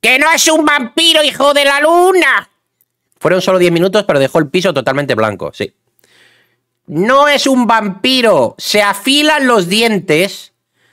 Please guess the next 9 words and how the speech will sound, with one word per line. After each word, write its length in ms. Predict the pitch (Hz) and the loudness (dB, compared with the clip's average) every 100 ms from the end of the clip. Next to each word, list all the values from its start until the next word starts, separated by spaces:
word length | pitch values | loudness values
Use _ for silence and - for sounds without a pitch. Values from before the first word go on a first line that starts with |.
| _ _ | _ _
Ya 160 | 160 233 | -4 0
os 60 | |
contaré 460 | 247 226 196 202 214 | -2 0 0 0 2
el 200 | 190 175 | 4 4
lore. 460 | 196 208 214 - _ _ _ - | 4 2 0 -6 _ _ _ -14
Se 200 | - 185 | -4 -2
afilan 600 | 180 - 254 277 277 262 | -2 -2 -2 0 0 2
los 200 | 233 170 | 0 0
dientes 880 | 185 214 208 202 208 202 - - | -2 -2 -2 -2 -2 -2 -6 -12